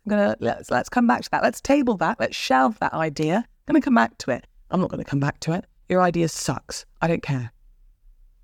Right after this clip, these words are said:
Don't, don't do that. I think, oh God, everyone's got an opinion and they love to share it with you. And let's be,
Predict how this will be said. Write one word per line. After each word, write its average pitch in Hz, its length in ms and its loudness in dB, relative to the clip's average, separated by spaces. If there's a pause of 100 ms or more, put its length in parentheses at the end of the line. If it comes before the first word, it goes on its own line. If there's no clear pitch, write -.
(120)
Don't, - 200 4 (180)
don't 127 180 2
do 135 120 -6
that. 85 180 -6 (1700)
I 208 160 2
think, 220 380 0
oh 180 240 2
God, 160 300 0
everyone's 175 320 0
got - 100 -4
an - 60 -6
opinion 156 420 -2
and 160 220 -2
they 170 140 0
love 165 240 0
to 165 100 -8
share 156 320 0
it 143 80 -6
with 151 160 -6
you. 156 300 -4
And 156 400 -2 (1040)
let's 214 420 2
be, 185 440 0